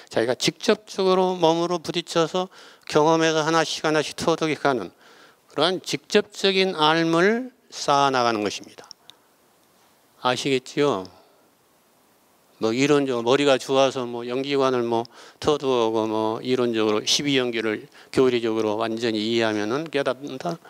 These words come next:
그거는 뭐 그냥 이해지 깨달음이 아니죠. 그런 걸 깨달음이라면은 뭐, 어, 모든 학자들이나 저 어디 백과사전이나 네이버에 뭐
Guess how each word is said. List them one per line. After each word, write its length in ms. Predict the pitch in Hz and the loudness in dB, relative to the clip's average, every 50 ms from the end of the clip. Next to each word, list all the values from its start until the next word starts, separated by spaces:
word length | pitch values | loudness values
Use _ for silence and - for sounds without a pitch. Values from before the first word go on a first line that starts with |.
| - - - - _ _ _ _ _ _ _ _ _ _ | -20 -20 -20 -20 _ _ _ _ _ _ _ _ _ _
그거는 560 | - - 160 175 190 196 175 151 135 123 117 | -6 -4 -2 -2 0 -2 -2 -2 -4 -4 -6
뭐 320 | 110 113 117 113 113 113 - | -8 -10 -12 -12 -14 -14 -10
그냥 260 | - - 139 123 117 | -6 -2 -2 -2 0
이해지 720 | 113 113 123 123 123 127 127 127 110 - - 127 139 110 92 | -2 -2 -4 -2 -2 0 0 -2 -2 -4 -4 -4 -4 -4 -4
깨달음이 420 | - 123 120 117 113 104 98 87 90 | -4 -2 -2 0 -2 -2 -4 -6 -8
아니죠. 420 | 90 90 90 90 87 - - - - - - - - _ _ - - | -8 -8 -10 -12 -12 -14 -16 -18 -18 -20 -20 -20 -20 _ _ -14 -4
그런 180 | - 120 117 117 | 0 2 2 2
걸 120 | 113 110 | 2 0
깨달음이라면은 800 | - 139 135 127 120 120 113 107 101 107 98 95 92 92 98 107 | -2 -2 0 2 2 2 0 -2 -2 -4 -6 -6 -8 -8 -8 -8
뭐, 260 | 127 127 113 107 123 135 _ - - - - - - - - - - _ _ _ - - | -8 -8 -8 -10 -10 -12 _ -20 -20 -20 -20 -20 -20 -20 -20 -20 -20 _ _ _ -18 -16
어, 140 | 120 107 101 95 - - - - _ _ - - _ _ _ _ _ _ _ _ _ _ _ _ _ - - | -16 -16 -16 -18 -20 -20 -20 -20 _ _ -20 -20 _ _ _ _ _ _ _ _ _ _ _ _ _ -20 -4
모든 480 | - 107 104 113 120 120 117 110 104 | 0 0 2 2 2 0 -2 -2 -4
학자들이나 840 | 95 - - - - - 127 117 110 107 110 107 104 104 104 107 110 - _ _ _ - - _ _ _ _ _ - _ _ _ | -6 -8 -8 -6 -2 -2 -2 -2 -2 -4 -4 -6 -6 -8 -8 -10 -14 -20 _ _ _ -20 -20 _ _ _ _ _ -20 _ _ _
저 680 | - - 113 110 110 107 107 104 104 98 101 104 104 - - - | -12 -6 -4 -2 0 0 0 0 -2 -2 -4 -6 -8 -12 -12 -10
어디 280 | 117 113 110 113 110 - _ - | -8 -6 -6 -6 -8 -10 _ -12
백과사전이나 760 | - 117 - - 120 120 - 120 117 110 110 107 107 104 104 107 | -12 -12 -6 -2 -2 -2 0 0 0 0 -2 -2 -2 -2 -2 0
네이버에 580 | 107 117 120 120 123 120 120 113 110 110 107 | 2 4 4 4 4 4 2 2 2 0 -2
뭐 340 | 107 107 104 107 104 104 | -4 -6 -6 -6 -8 -10